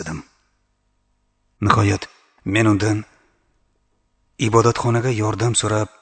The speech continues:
murojaat qilishni o'ylab ko'rmadimikan, deb so'radim. Men uning qiyofasida aks etgan g'azabkor taajjubni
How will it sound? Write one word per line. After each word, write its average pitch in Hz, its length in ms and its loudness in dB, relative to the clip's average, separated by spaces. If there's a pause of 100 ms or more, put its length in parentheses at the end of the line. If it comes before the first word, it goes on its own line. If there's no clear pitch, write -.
murojaat 104 520 0
qilishni 101 360 -4 (140)
o'ylab 101 340 -4
ko'rmadimikan, 107 760 -2 (500)
deb 135 260 -6
so'radim. 87 400 -4 (2000)
Men 113 220 4
uning 98 220 2
qiyofasida 95 580 -4 (520)
aks - 280 -2
etgan 101 400 -4
g'azabkor 98 580 -4
taajjubni 92 580 -6